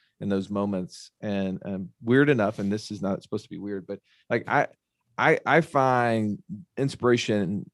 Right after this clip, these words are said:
in, like, quiet time for me to think. And the best place that I get to do this, and Joey always laughs at me, is in the shower.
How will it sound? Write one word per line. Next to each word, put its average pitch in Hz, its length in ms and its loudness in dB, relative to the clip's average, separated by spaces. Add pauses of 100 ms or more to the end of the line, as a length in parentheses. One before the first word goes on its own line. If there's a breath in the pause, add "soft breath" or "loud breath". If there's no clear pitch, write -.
(100)
in, 107 580 0
like, 92 220 -2 (800)
quiet 127 320 2
time 117 260 2
for 107 120 -6
me 107 180 0
to - 120 -4
think. 120 520 -4 (240)
And 107 480 -6 (120)
the 104 140 -4
best 120 420 2
place 120 340 2
that 104 140 -2
I 113 120 2
get 113 220 -4
to 98 60 -12
do 107 140 -4
this, 113 200 -4
and 98 100 -6
Joey 104 180 0
always 101 260 -2
laughs 98 280 -8
at 107 80 -12
me, 107 160 -6
is 104 160 -6
in 107 80 -2
the 101 80 0
shower. 110 480 -2